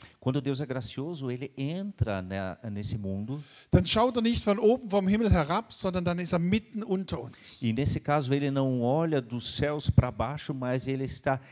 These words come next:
Speaker 1: em nosso meio.
Speaker 2: Dann schaut er höchstens vom Kreuz runter.
Speaker 1: No máximo, ele olha da cruz pra baixo.
Speaker 2: Und wer sich ein bisschen mit der Geschichte auskennt, der weiß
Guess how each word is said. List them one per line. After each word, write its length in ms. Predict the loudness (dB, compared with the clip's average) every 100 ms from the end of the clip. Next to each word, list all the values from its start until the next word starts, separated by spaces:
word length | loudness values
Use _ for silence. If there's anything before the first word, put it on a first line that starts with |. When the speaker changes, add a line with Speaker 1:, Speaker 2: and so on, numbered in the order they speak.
| -20 -6
Speaker 1:
em 180 | -4 -2
nosso 480 | 0 0 0 -4
meio. 480 | -4 -2 -2 -2 -4 -8 _ _ -20 -20 _ _ _ _ _ -10
Speaker 2:
Dann 160 | -8
schaut 300 | 0 4 8
er 80 | 8
höchstens 380 | 8 4 -2 -2
vom 180 | -2 -2
Kreuz 360 | -2 -2 -2
runter. 320 | -6 -8 -10 -12 -16 -20 _
Speaker 1:
No 140 | 0 0
máximo, 640 | 2 0 -2 -2 -2 0
ele 200 | 0 2
olha 540 | 2 2 0 0 -2 -6 -4
da 160 | -6
cruz 760 | -6 -4 -2 -2 -4 -8 -12 -18 -20 _
pra 140 | -10 -8
baixo. 480 | -10 -12 -16 -20 -20 _ _
Speaker 2:
Und 140 | -2
wer 100 | 2
sich 180 | 2 2
ein 100 | 2
bisschen 300 | 0 -4 -2
mit 120 | 2
der 80 | 4
Geschichte 460 | 4 4 4 4 4
auskennt, 420 | 4 4 0 4
der 160 | 4 4
weiß 480 | 2 2 0 -4